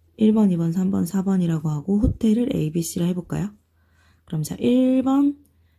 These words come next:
여행자가 선택할 수 있는 선택권이 세 가지. 이 번도 셋, 삼 번도 셋, 사 번도 셋.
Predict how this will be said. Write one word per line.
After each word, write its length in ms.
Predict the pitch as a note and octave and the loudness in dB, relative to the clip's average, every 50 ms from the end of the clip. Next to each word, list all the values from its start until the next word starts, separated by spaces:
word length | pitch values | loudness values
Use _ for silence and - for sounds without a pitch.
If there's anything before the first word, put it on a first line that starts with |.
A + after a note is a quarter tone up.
| _ _ - | _ _ -2
여행자가 720 | F3 E3+ F#3 G3 G3 F3+ E3+ E3+ E3 F#3 B3 C#4 C#4+ - _ _ | 0 2 2 2 2 2 0 0 0 0 0 -2 -2 -6 _ _
선택할 360 | C4 A#3+ A3 A#3+ - A3+ G#3 | -6 -4 -4 -2 -2 -2 -4
수 120 | G#3 - | -2 -2
있는 320 | F3 E3 D#3+ D#3 D3+ D3 - - _ _ _ _ _ _ _ _ _ _ _ _ _ _ _ | -2 0 0 -2 -2 -6 -8 -14 _ _ _ _ _ _ _ _ _ _ _ _ _ _ _
선택권이 480 | - A#3 A3+ B3 A#3+ - F#3 E3+ E3 | -4 -2 0 0 -2 -2 -2 -2 0
세 140 | F3 G#3 G3+ | 2 2 2
가지. 380 | G3+ F3+ E3 - F3 D3+ - _ _ _ _ _ _ _ | 2 0 -2 -4 -8 -10 -12 _ _ _ _ _ _ _
이 120 | F3+ F3+ | -4 -2
번도 460 | E3+ F3 E3+ E3 E3 F3+ A3+ A#3 A#3+ | 0 2 2 2 2 2 0 -2 -2
셋, 240 | - - - - - _ _ _ _ _ _ _ _ | -4 -6 -8 -8 -10 _ _ _ _ _ _ _ _
삼 260 | _ - - A3+ A3+ | _ -2 0 0 2
번도 360 | G#3+ A3 A3 A3 G3+ G3 F#3 F3+ | 4 4 4 2 2 2 0 -2
셋, 240 | - A#3+ B3+ - _ - _ _ | -2 -4 -4 -6 _ -20 _ _
사 180 | - - G#3 F#3+ | -4 -4 -2 0
번도 280 | G3 F#3+ F#3 F3+ F3 | 0 0 0 -2 -2
셋. 260 | E3 - F3+ - - | -2 -2 -4 -6 -6